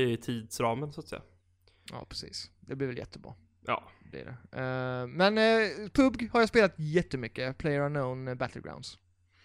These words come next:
Speaker 2: Eh, jag kan prata lite kort om det, bara även fast det är
Speaker 1: Kör
Speaker 2: för
Speaker 1: hårt,
Speaker 2: P C,
Speaker 1: kör hårt.
Speaker 2: för att jag tycker det är
Speaker 1: Det
Speaker 2: ändå
Speaker 1: kommer ju
Speaker 2: ett,
Speaker 1: snart
Speaker 2: eh,
Speaker 1: till Xbox, så.
Speaker 2: det är ju ett fenomen som, eh, har, eh, nåtts, eh, episka proportioner, kan man ju säga. Vad fan har det sålt sen det släpptes i mars? Fyra miljoner?
Speaker 1: Jag vet att det är det näst mest spelade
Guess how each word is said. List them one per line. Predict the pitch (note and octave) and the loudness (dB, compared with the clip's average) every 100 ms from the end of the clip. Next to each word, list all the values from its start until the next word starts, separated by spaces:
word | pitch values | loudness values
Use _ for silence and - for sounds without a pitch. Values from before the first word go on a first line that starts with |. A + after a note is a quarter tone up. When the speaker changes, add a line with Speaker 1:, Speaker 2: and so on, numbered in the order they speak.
| _ _ _ _ | _ _ _ _
Speaker 2:
Eh, | - | 0
jag | C#3 C#3 C#3+ | 2 4 2
kan | C#3 | 2
prata | F3+ F#3 | 2 2
lite | C#3 | 0
kort | - C3+ - | -4 -6 -4
om | |
det, | C3 | -2
bara | B2+ C3 | 2 4
även | B2+ A#2+ | 2 0
fast | B2 A#2+ | -6 -2
det | |
är | C3 | 2
Speaker 1:
Kör | |
Speaker 2:
för | D#3 | 4
Speaker 1:
hårt, | E3+ | 4
Speaker 2:
P | B2+ | 2
C, | C#3 | 2
Speaker 1:
kör | |
hårt. | E3 | 2
Speaker 2:
för | E3+ | 2
att | - | -4
jag | C3+ | -4
tycker | C#3+ - | -4 -2
det | C#3 | 0
är | |
Speaker 1:
Det | C#3 C#3 | 4 8
Speaker 2:
ändå | |
Speaker 1:
kommer | D#3+ C3 | 8 8
ju | E3 | 8
Speaker 2:
ett, | |
Speaker 1:
snart | D#3+ | 6
Speaker 2:
eh, | C#3 | 8
Speaker 1:
till | C3 | 6
Xbox, | - D#3+ - | 4 -2 -4
så. | - A#2+ - - - - | -4 -4 -6 -16 -20 -2
Speaker 2:
det | G#3+ | 4
är | G#3 | 6
ju | |
ett | G3 | 6
fenomen | - G3 G#3 F3+ D3+ D3+ | 6 4 6 6 4 2
som, | E3+ D#3+ D#3+ | 2 2 2
eh, | |
har, | D#3+ D#3+ D#3+ D#3+ D3+ | 4 6 6 4 2
eh, | D#3 D#3 | 2 2
nåtts, | E3+ E3 - D#3+ | 2 0 0 2
eh, | D3+ - | 4 4
episka | D3 - C3 C#3 | 2 0 -4 -4
proportioner, | - C#3+ D3 D#3+ C3 | -4 -6 -2 -2 -2
kan | B2+ C3+ | -4 -4
man | C3+ | -2
ju | |
säga. | C#3+ C3+ C3+ | 0 0 -2
Vad | C#3+ D3 C#3+ | -6 -6 -2
fan | D3+ | 0
har | C#3+ | 0
det | C#3 | 0
sålt | D3 B2 A#2 | -2 -4 -6
sen | C3 B2 | -6 -6
det | A#2+ | -4
släpptes | C3+ - A#2+ - | -6 -4 -8 -6
i | |
mars? | C3 B2 | -6 -8
Fyra | - D3 C#3 | -2 -2 0
miljoner? | C#3 C3 A#2 G#2+ | -2 -4 -6 0
Speaker 1:
Jag | C3+ | 4
vet | D3 D3 | 6 8
att | C#3+ - - | 6 4 4
det | B2+ | 8
är | C#3 C3+ | 10 10
det | B2+ C3 | 10 4
näst | C#3 D#3 D#3 - C#3+ | 4 4 2 -2 0
mest | C3+ - - | 0 0 -4
spelade | - - C3+ A#2+ A#2 A#2 A2+ A2+ | -2 2 4 6 6 8 6 6